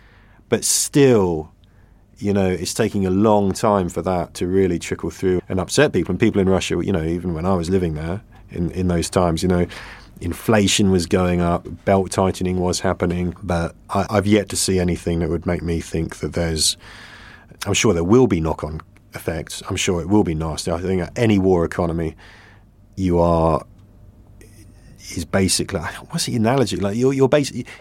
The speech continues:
you're borrowing against future stability, against, you know, all kinds of things are gonna be cut, and it will have a nasty knock-on effect in the future. Um, I, I, I'm not in a position to say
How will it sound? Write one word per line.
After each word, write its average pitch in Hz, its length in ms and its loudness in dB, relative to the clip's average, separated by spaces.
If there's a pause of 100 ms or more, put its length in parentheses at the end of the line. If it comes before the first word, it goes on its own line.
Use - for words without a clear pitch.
you're 127 120 2
borrowing 135 460 4
against 95 300 0
future 104 280 -4
stability, 120 580 2
against, 92 440 -2
you 110 80 -4
know, 104 80 0
all 147 360 0
kinds 131 320 2
of 98 60 -2
things 92 180 -2
are - 40 -12
gonna 95 120 -4
be 82 80 -10
cut, - 320 -4 (440)
and 101 140 -2
it 95 80 -4
will 110 260 4
have 90 180 0
a 92 40 0
nasty 95 460 2
knock-on 85 280 -4
effect - 480 -6 (280)
in 87 140 -6
the 87 60 -4
future. 82 500 -4 (180)
Um, 85 440 2 (680)
I, 92 60 4
I, 90 360 4
I'm 95 140 6
not 95 200 4
in 90 80 0
a 80 60 2
position 82 360 -4
to - 80 -6
say 80 380 -2